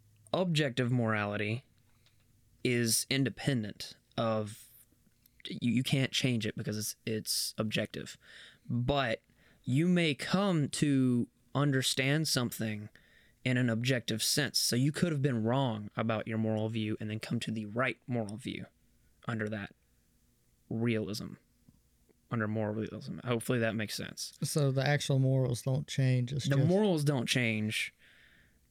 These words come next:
Speaker 2: your,
Speaker 1: It,
Speaker 2: your,
Speaker 1: it's
Speaker 2: how you
Speaker 1: you that
Speaker 2: approach them.
Speaker 1: Yeah, it, it's your perception that changes. The morals don't change, you change.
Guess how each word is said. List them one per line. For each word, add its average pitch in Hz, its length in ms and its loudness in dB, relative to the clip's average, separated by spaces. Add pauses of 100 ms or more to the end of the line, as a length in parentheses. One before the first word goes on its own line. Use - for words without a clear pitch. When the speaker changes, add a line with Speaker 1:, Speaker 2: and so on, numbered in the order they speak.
(400)
Speaker 2:
your, 151 260 6
Speaker 1:
It, - 80 0
Speaker 2:
your, 156 180 6
Speaker 1:
it's 135 200 0
Speaker 2:
how 143 160 4
you 147 220 6
Speaker 1:
you 143 80 2
that 147 80 4
Speaker 2:
approach 139 260 0
them. 131 340 0
Speaker 1:
Yeah, 139 220 2
it, - 200 0
it's - 300 0
your 135 800 2 (960)
perception - 760 -2 (160)
that 92 140 -4
changes. 101 480 -4
The - 80 -4
morals 127 320 2
don't 117 180 -2
change, 110 320 -2
you 113 240 -2
change. - 420 -6